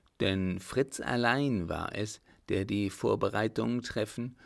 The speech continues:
und das notwendige Werkzeug besorgen konnte,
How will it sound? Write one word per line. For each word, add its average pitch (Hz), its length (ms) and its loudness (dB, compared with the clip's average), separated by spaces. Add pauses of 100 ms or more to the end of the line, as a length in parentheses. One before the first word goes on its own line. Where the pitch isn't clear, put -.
(120)
und - 400 -2
das 131 160 -4
notwendige 101 720 2
Werkzeug 117 640 -2
besorgen 87 500 -2
konnte, - 460 -10